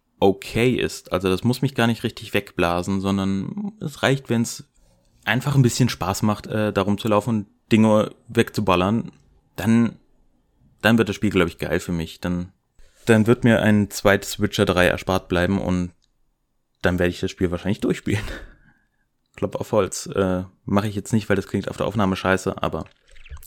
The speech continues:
stellt's euch vor. Ja, äh, wie seht ihr das mit, ja,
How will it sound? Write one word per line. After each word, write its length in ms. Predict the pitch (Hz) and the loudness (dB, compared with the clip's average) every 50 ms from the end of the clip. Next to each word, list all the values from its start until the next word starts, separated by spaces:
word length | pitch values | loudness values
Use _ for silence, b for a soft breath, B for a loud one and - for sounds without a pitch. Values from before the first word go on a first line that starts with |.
| - - - | -20 -18 -8
stellt's 280 | - - 87 87 - | -2 0 0 0 0
euch 160 | - - - | -4 -10 -8
vor. 240 | - - 73 82 95 _ _ _ _ b b b b b b b b b b b b b b b b | -8 -8 -8 -8 -8 _ _ _ _ b b b b b b b b b b b b b b b b
Ja, 320 | b 117 131 127 120 113 - | b 4 4 6 6 4 2
äh, 380 | - - 113 110 110 107 104 - _ _ _ _ _ - - | 0 2 2 2 2 0 -2 -6 _ _ _ _ _ -8 -4
wie 100 | 117 117 | -2 -2
seht 240 | 107 113 110 - - | 0 0 0 2 2
ihr 80 | 139 | 2
das 160 | 180 190 190 | 2 2 2
mit, 280 | - 180 - - - - - - - - _ _ _ - - - _ _ _ _ - | 0 -4 -4 -6 -16 -20 -20 -20 -20 -20 _ _ _ -20 -20 -20 _ _ _ _ -18
ja, 80 | - | -14